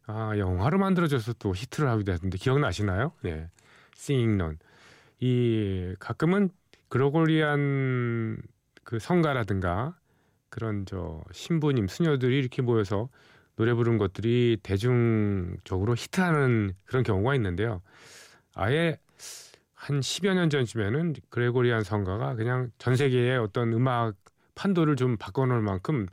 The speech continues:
굉장히 인기가 있었던 적이 있습니다. 그래서 빌보드 앨범 차트에 아주 상위를 점하거나 그래서, 아, 이런 음악들이 도대체 어떠한 매력이 있길래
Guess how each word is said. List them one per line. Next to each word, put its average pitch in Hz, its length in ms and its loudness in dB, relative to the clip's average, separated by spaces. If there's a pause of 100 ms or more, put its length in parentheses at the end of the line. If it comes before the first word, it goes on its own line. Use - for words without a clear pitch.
(440)
굉장히 131 600 0
인기가 117 260 -2
있었던 85 580 -6 (220)
적이 92 200 -6
있습니다. 71 480 -12
그래서 113 500 0
빌보드 117 760 2 (540)
앨범 110 240 2
차트에 110 680 -2
아주 87 440 -6 (160)
상위를 131 380 2
점하거나 98 520 0
그래서, 85 460 -4 (460)
아, 143 100 -8
이런 160 300 0
음악들이 147 360 -2
도대체 214 400 -2 (380)
어떠한 156 380 0
매력이 123 320 2
있길래 95 480 -4